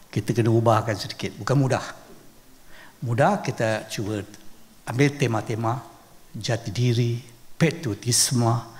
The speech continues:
dan kenegaraan. InsyaAllah ini kita akan pandu arah. Sebab itu pada pagi tadi, kebetulan saya profesion sebagai profesor, saya mengumpulkan pakar rujuk semua profesor negara dengan kerjasama profesor negara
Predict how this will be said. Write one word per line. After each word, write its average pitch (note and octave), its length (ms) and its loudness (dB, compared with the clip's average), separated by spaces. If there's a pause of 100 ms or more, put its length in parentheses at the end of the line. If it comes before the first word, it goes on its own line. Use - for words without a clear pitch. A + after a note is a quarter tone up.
(300)
dan A2+ 320 2
kenegaraan. G2 720 0 (720)
InsyaAllah - 640 2
ini A2+ 240 0
kita A2 240 -2
akan A#2 100 -2
pandu G2 220 -2
arah. B2+ 320 2 (400)
Sebab D3+ 320 4
itu A#3 320 4
pada D3+ 320 4
pagi A3 400 4
tadi, D3+ 320 6 (1120)
kebetulan C#3 480 2
saya D3 320 0
profesion C3+ 560 -2
sebagai G#2+ 320 -4
profesor, G#2+ 640 -4 (560)
saya - 240 -4
mengumpulkan E3 880 4 (400)
pakar C3 240 0
rujuk D3 320 2
semua D3 320 2
profesor A#2+ 400 -2
negara G#2+ 480 0 (160)
dengan A2 320 -2
kerjasama A2+ 560 -2
profesor G#2+ 400 -6
negara A#2+ 480 6